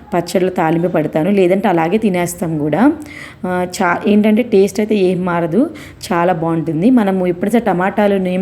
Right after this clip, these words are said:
మనం ఇందాక మగ్గబెట్టాం చూసారా, అదే బాగా మగ్గబెడితే ఆ పచ్చివాసన పోయి అప్పుడు టమాటా పచ్చడి టేస్ట్ అనేది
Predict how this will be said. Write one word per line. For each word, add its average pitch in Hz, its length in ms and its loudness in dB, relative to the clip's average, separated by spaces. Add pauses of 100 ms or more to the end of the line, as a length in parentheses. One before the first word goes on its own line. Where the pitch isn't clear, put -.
(440)
మనం 180 220 0
ఇందాక 175 300 0
మగ్గబెట్టాం 175 500 0 (100)
చూసారా, 160 360 -2 (100)
అదే 190 140 4 (160)
బాగా 220 360 0
మగ్గబెడితే 175 460 0
ఆ - 80 -6
పచ్చివాసన 185 500 -2 (120)
పోయి 196 220 4 (500)
అప్పుడు 254 300 -2
టమాటా 175 400 -2
పచ్చడి 170 340 -2
టేస్ట్ 165 240 -4
అనేది 196 200 2